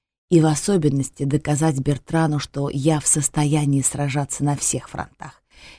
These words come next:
Переводить, добывать клиентов, управлять процессами, задерживаться на совещаниях так поздно, как нужно. Наушник телефона прилип к моему уху.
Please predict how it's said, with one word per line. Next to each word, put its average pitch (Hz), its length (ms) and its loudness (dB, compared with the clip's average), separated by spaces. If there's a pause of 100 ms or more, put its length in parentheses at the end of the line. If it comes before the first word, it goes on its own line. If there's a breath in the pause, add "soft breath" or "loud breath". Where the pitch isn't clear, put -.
(120)
Переводить, 151 720 6
добывать 156 560 4
клиентов, 143 680 2
управлять 147 600 0
процессами, - 680 -4
задерживаться 147 720 0
на 147 80 0
совещаниях 143 720 0
так - 340 -12
поздно, - 420 -10
как - 220 -10
нужно. - 380 -16 (600 loud breath)
Наушник 170 600 4
телефона 156 520 2
прилип 156 600 6
к - 160 -10
моему 135 500 0
уху. - 480 -8